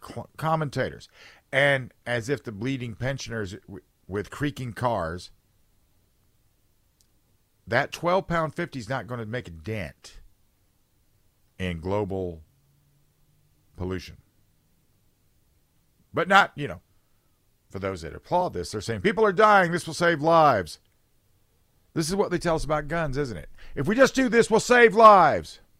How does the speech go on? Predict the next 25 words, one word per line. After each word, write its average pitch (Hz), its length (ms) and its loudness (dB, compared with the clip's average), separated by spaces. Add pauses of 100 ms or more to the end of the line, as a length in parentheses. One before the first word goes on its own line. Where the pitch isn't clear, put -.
(2500)
On 180 160 2
the 175 60 0
text 156 260 2
line, 117 180 0
being 107 220 -2
asked 95 220 -2
to 95 80 -6
repeat 87 300 -8
the 85 60 -12
name 120 360 -4
of 127 60 -8
the 120 60 -10
books. 95 260 -8
These 120 200 -4
are 131 80 -2
available 127 380 -2
on 127 120 -4
Amazon, 113 520 -6
by 98 160 -4
the 95 100 -8
way. 101 220 -8 (480)
Hardcore 190 680 4
Marine, 139 540 -2
My 143 320 2
Way, 85 480 -4